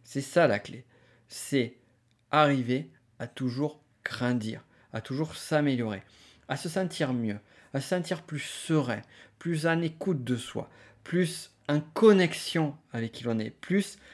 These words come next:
en phase avec la part, justement, cette part supérieure de notre être, cette part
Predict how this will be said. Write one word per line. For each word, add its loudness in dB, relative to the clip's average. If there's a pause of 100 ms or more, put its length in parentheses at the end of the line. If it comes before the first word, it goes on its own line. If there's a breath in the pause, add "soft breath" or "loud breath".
(280 loud breath)
en 4
phase 2 (500)
avec 2
la 4
part, 4 (100)
justement, -2
cette -10
part 0
supérieure 2
de -2
notre -4
être, -8
cette -10
part 2